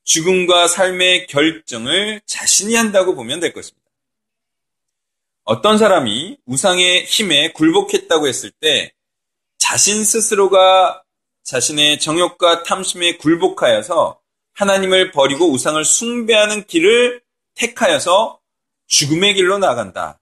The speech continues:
이렇게 보면 되겠습니다. 예, 누구를 탓할 게 없습니다. 자신의, 예, 무지와 자신의 게으름이었고 자신의 용기 없음이었고 자신의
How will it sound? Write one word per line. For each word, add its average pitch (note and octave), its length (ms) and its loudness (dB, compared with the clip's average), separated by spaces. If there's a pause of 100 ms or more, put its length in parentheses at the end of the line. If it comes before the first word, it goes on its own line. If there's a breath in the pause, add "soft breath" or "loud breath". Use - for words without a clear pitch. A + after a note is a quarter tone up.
이렇게 G#2+ 260 -18
보면 G#2+ 220 -18
되겠습니다. D#2 340 -20 (1000)
예, F2+ 80 -20
누구를 D#3 440 2
탓할 - 320 -4
게 E3+ 80 -8
없습니다. - 280 -14 (960)
자신의, D3 760 2 (500)
예, D#2+ 200 -12
무지와 B2+ 720 0 (220)
자신의 E3 760 2 (120)
게으름이었고 E3+ 640 2 (640)
자신의 G3 760 2 (300)
용기 A3 320 4
없음이었고 E3+ 720 -4 (640)
자신의 C3 720 0